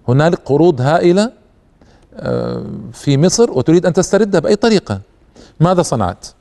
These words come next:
عملوا لجنة أجنبية اسمها لجنة كيف. لجنة كيف هذه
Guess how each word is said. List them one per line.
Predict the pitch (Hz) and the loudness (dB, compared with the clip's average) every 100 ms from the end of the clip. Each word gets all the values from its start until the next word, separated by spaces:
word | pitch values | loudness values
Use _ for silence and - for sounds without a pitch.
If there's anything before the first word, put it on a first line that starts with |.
| _ - - - | _ -20 -20 -6
عملوا | 123 202 220 196 | -2 2 4 4
لجنة | 208 175 170 175 - _ _ _ - | 2 2 0 -2 -6 _ _ _ -2
أجنبية | 131 135 143 165 156 | 0 2 2 2 2
اسمها | 143 139 156 | 0 0 0
لجنة | 147 160 - - _ | 2 0 -2 -16 _
كيف. | 151 147 135 98 - - _ _ _ - - - - | 0 2 2 0 -6 -20 _ _ _ -20 -20 -14 -2
لجنة | 170 175 180 | 0 2 0
كيف | - 175 185 165 160 | 2 4 4 2 0
هذه | 160 147 147 185 | 2 2 0 -2